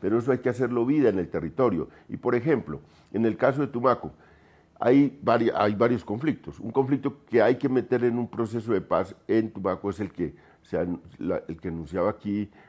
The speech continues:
eh, Luis Alfonso Escobar, y es, eh, eh, la disputa por una tierra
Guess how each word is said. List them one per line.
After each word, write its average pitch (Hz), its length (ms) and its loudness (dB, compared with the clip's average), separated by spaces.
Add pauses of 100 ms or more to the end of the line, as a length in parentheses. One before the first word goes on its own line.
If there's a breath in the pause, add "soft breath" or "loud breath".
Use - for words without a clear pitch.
eh, 95 380 0
Luis 90 180 -10
Alfonso 92 320 -8
Escobar, 135 460 -2 (260 soft breath)
y 110 140 4
es, 117 260 2
eh, 131 220 4 (520 soft breath)
eh, 101 340 0
la 104 180 0
disputa 120 680 -2 (240 loud breath)
por 92 340 -4
una 120 280 -2
tierra 113 540 0